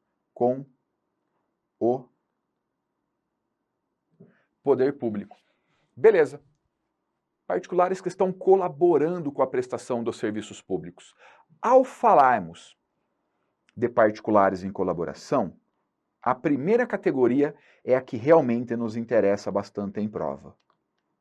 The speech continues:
Essa é que cai bastante em prova.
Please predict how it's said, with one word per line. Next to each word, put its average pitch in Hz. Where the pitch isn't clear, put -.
Essa 147
é 127
que 127
cai 120
bastante 113
em 113
prova. 78